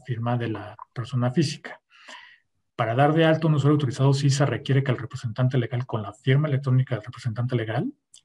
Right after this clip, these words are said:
dé de alta al usuario autorizado.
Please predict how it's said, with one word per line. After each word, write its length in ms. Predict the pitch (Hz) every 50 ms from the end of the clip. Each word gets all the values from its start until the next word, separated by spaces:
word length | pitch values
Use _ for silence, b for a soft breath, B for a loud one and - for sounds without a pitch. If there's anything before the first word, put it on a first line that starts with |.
| _ _
dé 440 | - 127 - - 135 131 131 127 131
de 140 | 131 127 123
alta 440 | 120 113 120 117 - - 139 135 135
al 120 | 139 123 110
usuario 300 | 110 - - 117 107 110
autorizado. 520 | 117 - 120 104 - - 120 - - _